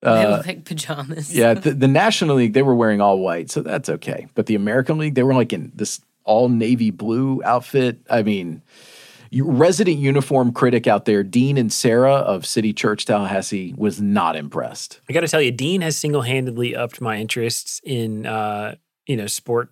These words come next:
Speaker 3: uniforms because, truthfully, uh, I just didn't care ever. I would have never even, like, noticed. But now, like, I have become,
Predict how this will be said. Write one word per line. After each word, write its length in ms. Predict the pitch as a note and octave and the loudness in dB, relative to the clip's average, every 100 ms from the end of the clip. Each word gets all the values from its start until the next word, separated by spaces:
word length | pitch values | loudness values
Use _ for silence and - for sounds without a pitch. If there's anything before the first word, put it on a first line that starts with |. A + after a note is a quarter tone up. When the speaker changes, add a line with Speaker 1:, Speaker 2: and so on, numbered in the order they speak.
| - | -10
Speaker 3:
uniforms 580 | A#2+ B2+ C3+ B2+ B2+ A#2+ | -6 -6 -2 -2 -2 -4
because, 500 | A#2 B2+ A#2 G#2+ - | -6 -2 -2 -2 -4
truthfully, 680 | - D3+ - A#2 A2 G#2+ - - - - | -4 -2 0 0 0 -2 -6 -18 -12 -2
uh, 240 | A#2 A2 | 0 2
I 140 | G2+ C#3+ | 0 -2
just 240 | E3 C3 | -2 -2
didn't 320 | A#2+ C3+ A2+ | -2 -2 -4
care 480 | - - G2+ G2+ - _ - | -8 -10 -8 -8 -10 _ -6
ever. 320 | A#2 G2 - B2 | -4 -4 -6 -2
I 60 | |
would 140 | B2 B2+ | 0 0
have 100 | A#2+ | 0
never 280 | A#2+ A#2+ A#2+ | 0 0 0
even, 460 | A2+ A2 G#2+ A#2 _ | -2 -4 -6 -10 _
like, 360 | E3 B2+ A2 - _ | -8 -6 -6 -8 _
noticed. 720 | D#3+ A#2+ G#2+ G2+ F#2+ - B2+ | -8 -2 0 0 -2 -8 -6
But 180 | A#2+ A#2 | -2 -2
now, 320 | B2+ F3+ C3+ | 0 0 0
like, 360 | A#2+ C3+ A#2+ A#2 | -2 -2 -2 -2
I 120 | A2+ | -2
have 160 | C3 A#2+ | -2 -4
become, 520 | A#2 C3+ A#2+ A#2 | -6 -4 -4 -4